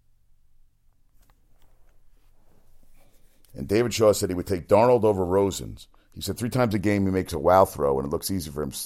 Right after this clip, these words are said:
He said of Rosen, he splits defenders with the ball, he throws the ball over a defensive back's head, he laces the ball in the back of the corner of the end zone.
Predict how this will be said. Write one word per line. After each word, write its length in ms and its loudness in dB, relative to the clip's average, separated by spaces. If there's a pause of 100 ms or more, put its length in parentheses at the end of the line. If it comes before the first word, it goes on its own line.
He 120 -10
said 180 -2
of 120 0
Rosen, 340 0 (320)
he 100 -10
splits 280 0
defenders 340 -2
with 80 -8
the 60 -4
ball, 280 6
he 80 -4
throws 240 0
the 60 -8
ball 200 4
over 220 0
a 40 -2
defensive 600 -6 (400)
back's 300 2
head, 320 2
he 100 -10
laces 300 -2
the 80 -10
ball 160 0
in 40 -2
the 60 -2
back 260 0
of 60 -6
the 80 -6
corner 240 -6
of 60 -8
the 100 -6
end 160 -4
zone. 240 -2